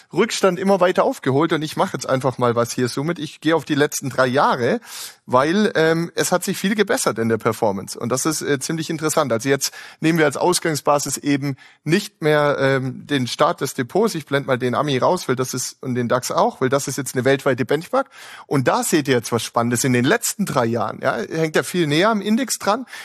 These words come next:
Und in der aktuellen, im aktuellen Trump-Crash ist sein Drawdown sogar viel geringer gewesen, also der Rückgang des Depots gegenüber, ähm, der, dem vorherigen Rekordstand,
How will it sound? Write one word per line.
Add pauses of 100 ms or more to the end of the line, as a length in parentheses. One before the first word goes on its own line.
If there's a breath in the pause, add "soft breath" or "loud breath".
Und
in
der
aktuellen,
im
aktuellen
Trump-Crash (240 loud breath)
ist
sein
Drawdown
sogar
viel
geringer
gewesen,
also
der
Rückgang (100)
des
Depots
gegenüber, (420 loud breath)
ähm, (240)
der,
dem
vorherigen
Rekordstand,